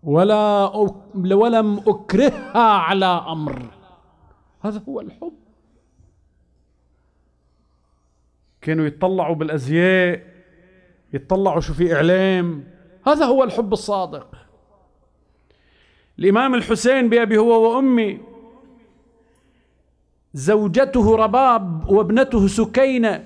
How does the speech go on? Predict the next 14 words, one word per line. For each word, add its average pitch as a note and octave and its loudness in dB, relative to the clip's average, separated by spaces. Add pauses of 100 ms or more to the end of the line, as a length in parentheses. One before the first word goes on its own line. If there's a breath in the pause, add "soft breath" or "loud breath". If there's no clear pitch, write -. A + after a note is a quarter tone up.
شو - -4
يقول A#3+ 2
في A3+ 0
حقهما؟ F#3+ -4 (440)
يقول: C#3+ -4
"ما E3 0
عندنا G#3 0
حب؟" A#3+ -2
عندنا D#4+ 2
حب، G#3 -2 (100)
بس - -16
حب E3 -14
شريف. F3 -8 (1300)
لعمرك F3+ -4